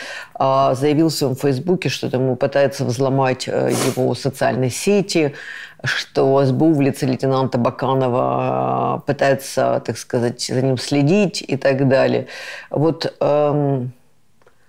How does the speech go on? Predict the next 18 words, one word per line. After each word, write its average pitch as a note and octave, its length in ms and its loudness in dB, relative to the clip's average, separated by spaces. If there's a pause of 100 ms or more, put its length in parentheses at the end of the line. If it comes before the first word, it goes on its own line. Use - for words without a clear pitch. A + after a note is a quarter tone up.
(180)
как, G3 300 0
как G#3 180 0
вы F#3 80 4
считаете, C#3+ 440 0
действительно, E3 840 2
а, C3+ 480 -2
так C3 240 0
болезненно D3 560 2
относится C3+ 500 -4
к B2 120 0
бывшему B2+ 460 0
окружению? A#2 540 -2
Вот A#2 140 -4
вы F3 80 2
чувствуете, F3+ 640 0
э, B2 180 2
вот B2+ 220 -2
какое-то, B2+ 640 0